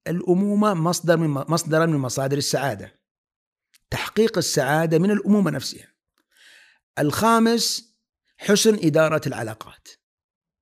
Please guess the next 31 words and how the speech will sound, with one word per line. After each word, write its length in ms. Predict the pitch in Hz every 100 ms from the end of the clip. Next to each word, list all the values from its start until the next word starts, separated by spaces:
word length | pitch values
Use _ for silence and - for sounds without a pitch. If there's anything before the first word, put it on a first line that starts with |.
| _ _ _ _ _ _ -
لأن 460 | 135 127 156 147
الأمومة 480 | 135 127 147 165 175
كما 220 | - 143
سنتكلم 640 | 127 120 - 156 160 165 165
هي 120 | 160
تفتح 320 | 175 - 131
لك 160 | 143 131
باب، 400 | 139 143 143 135
شبكة 340 | 165 143 135
جديدة 420 | 123 127 196 175
من 80 | 127
العلاقات، 520 | 98 101 104 - -
كيف 200 | - 147
تحسن 400 | 139 185 - 139
إدارة 340 | 120 123 113 107
هذه 100 | 113
العلاقات. 460 | - 123 _ _ _ _ _ - - _
والسادس، 720 | - - - 247 190 202 220 - - _ _ _ _ 156
التربية 540 | - 190 160 139 180
بسكينة، 640 | 170 170 139 127 110 90 - -
أسميناه 360 | 135 139 147
التربية 340 | 127 135 123 120
بسكينة. 480 | 117 113 - 107 107
فهذه 200 | 175 175
الستة 520 | - 196 - 180 180 - _ _ -
يعني 180 | 151 151
لعلنا 300 | 151 165 151
إن 60 | 139
شاء 180 | 139
الله 100 | 143
اليوم 460 | 135 135 139 139